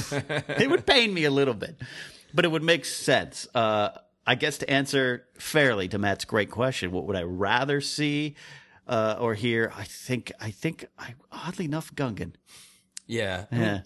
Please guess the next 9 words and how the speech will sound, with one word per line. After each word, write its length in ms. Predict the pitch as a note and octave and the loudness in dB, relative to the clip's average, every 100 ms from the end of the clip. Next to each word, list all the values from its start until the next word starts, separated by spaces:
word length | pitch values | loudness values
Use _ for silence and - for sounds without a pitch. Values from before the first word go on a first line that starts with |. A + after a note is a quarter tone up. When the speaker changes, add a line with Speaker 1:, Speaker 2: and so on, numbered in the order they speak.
| D3 | -6
Speaker 2:
Gungan 340 | D#3+ F#3+ F#3 E3+ | -2 -2 -2 -4
can 140 | C#3 | -4
just 280 | A2+ G#2 F2 | -4 -6 -6
be 240 | G#2 G#2+ | -2 0
in 100 | G#2+ | 0
the 80 | G#2 | -2
background. 520 | F2+ E2 - F2 E2 D#2+ | -2 -4 -4 -6 -6 -8
It's 120 | E2+ | -8
not, 280 | F2+ F2+ | -6 -6